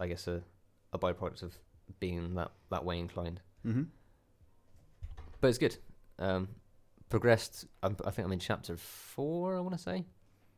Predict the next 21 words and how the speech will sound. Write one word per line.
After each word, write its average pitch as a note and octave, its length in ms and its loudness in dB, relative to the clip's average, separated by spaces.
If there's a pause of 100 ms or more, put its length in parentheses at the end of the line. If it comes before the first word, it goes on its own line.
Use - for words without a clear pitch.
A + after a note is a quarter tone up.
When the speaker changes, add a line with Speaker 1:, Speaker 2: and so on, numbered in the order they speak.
(100)
Speaker 1:
which - 300 -6
they, G#2+ 180 6
they G2+ 240 6
actually G2+ 260 4
kind F#2 160 2
of F2+ 80 -2
split - 340 0
up D#2+ 140 0
into F2+ 140 -6
chapters F2+ 280 -2
this E2+ 120 -8
time E2+ 180 -4
as E2 80 -8
opposed E2+ 240 -6
to F2 60 -10
just E2+ 140 -10
having D#2+ 340 -6 (680)
mission F2 280 -4
after F2 160 -6
mission. E2+ 340 -4
They E2 140 -6